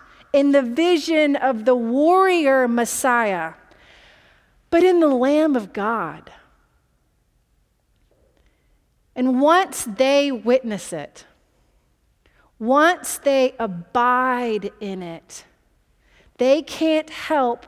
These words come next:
but spread that redemptive love. After one day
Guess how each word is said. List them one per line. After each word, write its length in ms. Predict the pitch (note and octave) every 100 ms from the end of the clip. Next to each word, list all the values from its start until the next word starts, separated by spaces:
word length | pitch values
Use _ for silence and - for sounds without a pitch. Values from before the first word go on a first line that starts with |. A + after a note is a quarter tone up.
| -
but 220 | A3 -
spread 880 | - - - B3+ B3 G#3+ F3 E3 F3+
that 320 | G#3+ G#3+ -
redemptive 680 | A3+ G#3 G3+ F#3+ F3+ G3+ F#3
love. 540 | F#3 D#3+ D#3+ G3+ - _ _ _ _ _ _ _ _ _ _ _ _ _ _ _ _ _
After 400 | B3+ C#4 C#4 C#4+
one 640 | B3+ A3+ A#3+ D4+ F4+ F4+ F4
day 600 | E4 D4+ A3 E3 E3+